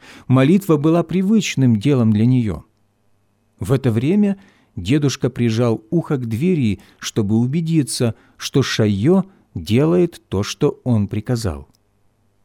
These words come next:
Он услышал её слова: «Дорогой Господь Иисус, я так счастлива, что дедушка попросил меня помолиться. Обычно он бьёт и пинает меня,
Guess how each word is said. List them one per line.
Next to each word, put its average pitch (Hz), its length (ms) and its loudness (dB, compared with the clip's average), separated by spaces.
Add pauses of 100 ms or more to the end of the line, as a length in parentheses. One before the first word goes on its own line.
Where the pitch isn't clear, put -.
(120)
Он 123 180 2
услышал 139 600 -2
её 101 200 -2
слова: 120 540 -4 (880)
«Дорогой 110 520 -2
Господь 131 460 -4
Иисус, 139 640 -4 (380)
я 147 160 2
так 151 180 -2
счастлива, 113 800 -4 (300)
что - 240 0
дедушка 170 500 2
попросил 165 640 0
меня 165 260 2
помолиться. 156 840 0 (680)
Обычно 202 540 0
он 214 160 4
бьёт 190 380 0
и - 180 -2
пинает 208 580 4
меня, 131 400 -2